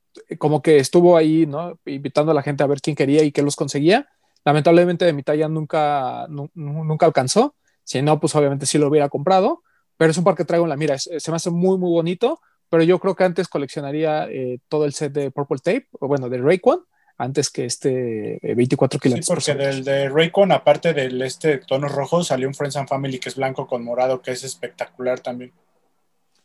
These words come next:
Speaker 1: Es
Speaker 2: Que
Speaker 1: hermoso,
Speaker 2: solo, que
Speaker 1: así
Speaker 2: solo
Speaker 1: es.
Speaker 2: se vendió en Packer, ¿no?
Speaker 1: Sí, sí, sí, correcto. Ujú. Ah, ¿alguien más quiere agregar algo?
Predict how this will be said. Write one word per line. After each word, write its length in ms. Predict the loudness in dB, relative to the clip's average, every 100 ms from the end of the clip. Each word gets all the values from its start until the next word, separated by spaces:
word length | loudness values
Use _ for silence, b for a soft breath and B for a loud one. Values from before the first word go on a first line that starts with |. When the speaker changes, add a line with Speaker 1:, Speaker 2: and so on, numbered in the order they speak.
| -2
Speaker 1:
Es 280 | -2 -2 _
Speaker 2:
Que 100 | 0
Speaker 1:
hermoso, 220 | 4 6 6
Speaker 2:
solo, 300 | 6 4 2
que 100 | 2
Speaker 1:
así 60 |
Speaker 2:
solo 140 | 2 2
Speaker 1:
es. 80 |
Speaker 2:
se 80 | 2
vendió 240 | 0 2 2
en 80 |
Packer, 340 | 4 2 2 0
¿no? 200 | -2 -6 _ _ _ _ _ _ _ _ _ _ _ _ _
Speaker 1:
Sí, 220 | 4 4 2
sí, 180 | 2
sí, 100 | 2
correcto. 340 | 2 0 0 -6 _
Ujú. 180 | -18 -18 _ _ _ _ _ _ _ _ _ _ _ _ -20 -20 _ _ _ -2
Ah, 320 | 2 4 4
¿alguien 220 | 6 4
más 180 | 2 -4
quiere 420 | -4 -4 -4 -6
agregar 340 | -4 -2 2 0
algo? 240 | 0 -6